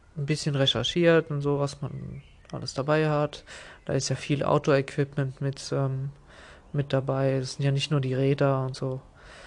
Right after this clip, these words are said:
Und dann, äh, haben wir eine Bodenseetour gemacht. Das heißt, wir sind von Limburger Hof, sind wir zum Bodensee gefahren. <laughs> Noch ganz gemütlich den Rheinradweg, also, äh, Level null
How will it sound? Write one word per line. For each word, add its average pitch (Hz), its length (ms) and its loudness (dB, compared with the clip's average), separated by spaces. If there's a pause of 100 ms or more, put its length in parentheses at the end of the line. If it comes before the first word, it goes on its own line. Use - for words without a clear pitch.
(460)
Und 147 120 2
dann, 143 320 2
äh, 143 360 4 (200)
haben 151 160 4
wir 156 60 4
eine 147 140 4
Bodenseetour 139 760 4
gemacht. 139 300 -2
Das 135 100 -10
heißt, 139 240 2
wir 143 80 2
sind 139 160 -2
von 139 320 -4 (640)
Limburger 139 420 2
Hof, 180 400 0 (880)
sind - 520 -4
wir 135 480 2 (120)
zum 139 240 -2
Bodensee 156 440 2
gefahren. 170 560 -2 (280)
<laughs> - 320 -12
Noch - 160 -4
ganz - 300 2
gemütlich 156 520 4
den 139 200 0
Rheinradweg, 143 960 4
also, 139 360 0 (760)
äh, 135 360 2
Level 143 360 2
null 156 400 4